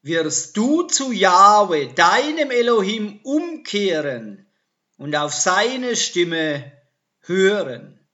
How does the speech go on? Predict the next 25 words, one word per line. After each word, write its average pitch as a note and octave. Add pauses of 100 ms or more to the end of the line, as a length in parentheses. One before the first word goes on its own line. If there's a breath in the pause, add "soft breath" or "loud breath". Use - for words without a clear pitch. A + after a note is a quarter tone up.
(560)
Denn D3
ein F3+
barmherziger G#3+
Elohim G3 (120)
ist -
Jahwe, G#3 (380)
dein A3 (120)
Elohim. F3+ (640)
Er C3
wird F#3
dich A#3+
nicht A#3+
aufgeben D4
und C4
dich A3+
nicht C#4
vernichten C4 (840)
und B2
wird D3+
den F#3
Bund D#4
deiner A#3
Väter B3
nicht C#4+
vergessen, G3+